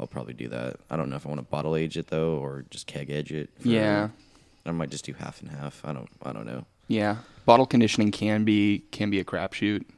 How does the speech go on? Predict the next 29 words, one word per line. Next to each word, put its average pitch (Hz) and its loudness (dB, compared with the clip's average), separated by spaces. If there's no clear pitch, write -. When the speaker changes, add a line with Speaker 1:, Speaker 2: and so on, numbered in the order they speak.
Speaker 2:
just - 0
because, 104 -2
like, - -8
if - -10
you 120 -4
wind 104 4
up 123 0
with 101 0
a 98 0
little 120 2
bit 117 6
of 113 2
residual 113 0
sugar, 113 4
or 110 2
if - -4
your 95 2
yeast 104 0
stalls 101 0
or 104 -4
something 110 -6
like 107 -6
that, 107 2
especially - 0
with 110 4
higher 110 2
gravity 101 0
beers, 104 -4
Speaker 1:
Mm-hmm. 82 -4